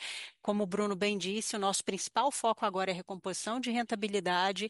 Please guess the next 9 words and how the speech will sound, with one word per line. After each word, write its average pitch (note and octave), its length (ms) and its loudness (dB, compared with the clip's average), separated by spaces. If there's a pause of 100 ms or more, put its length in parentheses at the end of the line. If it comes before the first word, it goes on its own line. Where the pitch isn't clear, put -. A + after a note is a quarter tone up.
(360)
é, F3+ 240 2
então G3 380 0
esse F#3 420 0
trade-off F#3+ 480 4
tá G#3 100 0
muito G3 240 -8
claro F#3 320 -2
pra G#3 200 -4
gente. - 440 -8